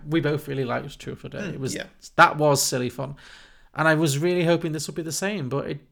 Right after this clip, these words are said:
Speaker 1: it really wasn't. This film was so bland.
Speaker 2: Mm, yeah.
Speaker 1: And so,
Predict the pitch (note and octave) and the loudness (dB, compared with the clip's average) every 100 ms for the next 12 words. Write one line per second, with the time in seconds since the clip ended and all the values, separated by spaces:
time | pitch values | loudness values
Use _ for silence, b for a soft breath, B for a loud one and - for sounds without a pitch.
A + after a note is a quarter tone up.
0 | _ _ _ _ - C#3+ C#3 C#3+ F#3+ C3+ | _ _ _ _ -10 -8 -6 -4 -4 -2
1 | A#2+ D#3+ B2+ C3 C#3+ G3+ G3+ F#3 C3 - | -2 -2 -4 -6 -6 -6 -4 -4 -4 -10
2 | _ _ _ _ - - - F3 D#3 B2+ | _ _ _ _ -14 -10 -6 -6 -4 -4
3 | D#3+ E3+ B2 G#2+ _ - C3+ B2 A#2 - | -6 -8 -10 -14 _ -12 -10 -10 -12 -16
4 | _ - B2+ A#2+ - - _ E3+ E3+ - | _ -14 -10 -10 -14 -20 _ 0 0 0
5 | G#3+ A3 A#3+ B3 A#3 | 2 4 4 2 0